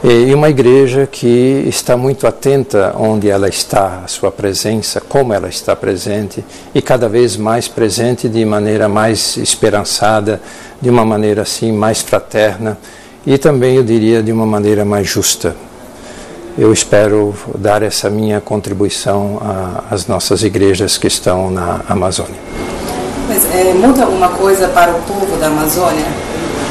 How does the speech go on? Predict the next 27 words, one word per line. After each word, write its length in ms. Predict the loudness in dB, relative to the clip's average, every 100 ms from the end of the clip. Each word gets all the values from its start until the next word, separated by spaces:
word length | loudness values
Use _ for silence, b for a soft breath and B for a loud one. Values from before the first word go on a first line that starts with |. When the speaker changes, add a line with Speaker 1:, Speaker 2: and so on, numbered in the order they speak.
| -6 -4
Speaker 1:
É, 60 | 4
muda 460 | 6 8 6 6 4
no 140 | 4
sentido 580 | 0 -2 -2 0 2 2
da 120 | 4
alegria 480 | 4 4 2 4 4
que 100 | 4
eles, 320 | 2 2 -2
eles 240 | 0 2 4
estão 340 | 2 2 0
sentindo, 880 | 0 2 0 2 2 2 -4 -6 -6
mas 280 | 0 2 2
não 140 | 0 2
vejo 400 | 4 4 2 -2
que, 420 | 0 2 2 2
porque 240 | 0 2 2
as 80 |
jurisdições 880 | 4 4 4 4 2 0 2 2 4
eclesiásticas 800 | 2 2 2 4 2 0 -4 -6
continuam 500 | -6 -8 -6 -2 -2
as 140 | -2 0
mesmas, 580 | 2 2 0 -2 -4 -12 B B B
o 80 | -2
cardeal 460 | 2 0 0 -2 -2
não 160 | -4
tem 180 | -6 -4
nenhum 500 | -2 -2 -2 -2 -2